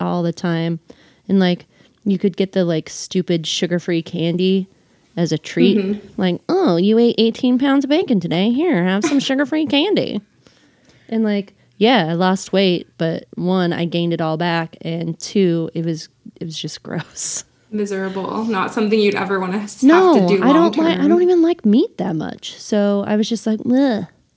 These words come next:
Speaker 2: Yeah, and, like, fun little fact: your body needs, like, forty-five to sixty percent plus of energy from carbohydrates a day.
Speaker 1: Mm-hmm.
Speaker 2: So diets like that, that tell you to avoid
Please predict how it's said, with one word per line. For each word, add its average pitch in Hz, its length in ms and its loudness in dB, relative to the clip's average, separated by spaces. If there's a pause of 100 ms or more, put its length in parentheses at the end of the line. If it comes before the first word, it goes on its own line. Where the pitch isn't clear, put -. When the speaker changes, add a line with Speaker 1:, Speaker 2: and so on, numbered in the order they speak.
(420)
Speaker 2:
Yeah, 269 240 0
and, 233 100 0
like, 226 200 -4
fun 233 420 -2
little 214 240 -2
fact: 254 720 -4
your 247 140 -4
body 247 400 0
needs, 214 500 0 (380)
like, 208 200 -8
forty-five 254 1120 -2
to 220 140 -4
sixty 226 560 -6
percent 226 800 -4 (420)
plus 220 400 -6
of 202 240 -6
energy 214 440 -2
from 196 220 -8
carbohydrates 190 720 -6
a 185 40 -6
day. 190 600 -6
Speaker 1:
Mm-hmm. 226 440 2
Speaker 2:
So 240 180 0
diets 208 600 -2
like 254 200 -2
that, 240 340 0
that 214 140 -2
tell 196 160 -4
you 214 120 2
to 220 160 0
avoid 196 800 -2